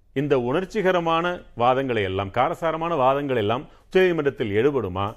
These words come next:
இன்றைய வாதம் ஓ பி எஸ் தரப்புக்கு எந்த அளவுக்கு ஆதரவு, இ பி எஸ் தரப்புக்கு எந்த அளவுக்கு?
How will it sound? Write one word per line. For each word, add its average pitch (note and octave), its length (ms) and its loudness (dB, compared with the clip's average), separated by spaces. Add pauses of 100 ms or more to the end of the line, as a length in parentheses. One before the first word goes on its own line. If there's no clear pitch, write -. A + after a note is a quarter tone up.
(240)
இன்றைய D#3 340 2
வாதம் D3 280 0
ஓ C#3+ 120 2
பி D3 120 -2
எஸ் C#3+ 160 -2
தரப்புக்கு A#2+ 380 -2
எந்த A#2 180 -2
அளவுக்கு A#2+ 280 -2
ஆதரவு, G#2+ 360 0
இ D3 100 -2
பி C#3+ 140 -4
எஸ் C3 140 -2
தரப்புக்கு A2+ 300 -6
எந்த G#2+ 200 -2
அளவுக்கு? F#2+ 340 -4